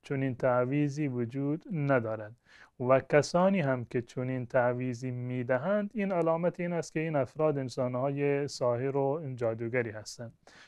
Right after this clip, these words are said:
این فقط از طریق سحر ممکن هست، نه از طریق یک دعای عادی یا یک تعویض عادی.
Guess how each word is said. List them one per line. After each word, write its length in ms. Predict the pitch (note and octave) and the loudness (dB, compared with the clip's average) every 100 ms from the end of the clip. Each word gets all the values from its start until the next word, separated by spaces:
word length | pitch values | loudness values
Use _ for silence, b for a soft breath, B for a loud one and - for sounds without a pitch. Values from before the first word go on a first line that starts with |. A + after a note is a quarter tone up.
| _ | _
این 160 | F3+ E3 | 0 4
فقط 360 | D3+ C#3+ E3 | 4 4 2
از 300 | E3+ C3+ - | 0 -2 -2
طریق 480 | - B2 C#3 C#3+ D3 | -2 0 0 0 0
سحر 520 | C#3 - D#3+ D#3 A2+ | -2 0 4 4 4
ممکن 480 | A#2 A2 G#2+ - A2+ | -4 -8 -8 -8 -8
هست، 300 | A2 A2 - | -6 -8 -4
نه 100 | F3 | -2
از 220 | F3+ B2 | -2 0
طریق 340 | - B2 B2 - | 2 2 2 0
یک 180 | B2 A#2+ | -2 -2
دعای 420 | A2+ A#2 A#2+ A#2+ | 0 2 4 2
عادی 720 | B2 A#2+ D3 D#3+ A#2+ A2+ B2 | 0 -2 -2 0 0 0 -2
یا 120 | A#2+ | -2
یک 240 | A2+ A#2+ - | 0 -2 0
تعویض 460 | A#2 A2+ A#2+ A#2+ | 0 0 -2 -2
عادی. 460 | C#3 B2+ A2+ A2+ | 0 0 -2 -6